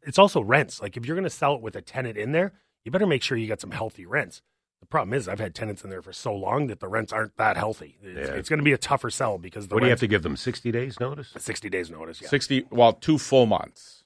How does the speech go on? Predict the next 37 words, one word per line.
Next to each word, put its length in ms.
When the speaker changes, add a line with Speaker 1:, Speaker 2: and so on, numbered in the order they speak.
Speaker 3:
So 120
you 80
can't 240
give 120
them 40
sixty 320
days. 300
So 100
if 100
it 60
was, 240
like, 220
today, 500
they 60
don't 320
move 460
until 640
April 240
first. 500
Like, 160
they 120
get 120
Speaker 2:
No, 180
Speaker 3:
two 100
Speaker 2:
okay. 80
Speaker 1:
Yeah. 100
Speaker 3:
full 160
months, 320
Speaker 1:
Like, 80
Speaker 3:
the 20
month 160
of 80
February, 320
the 80
month 200
of 40
March. 240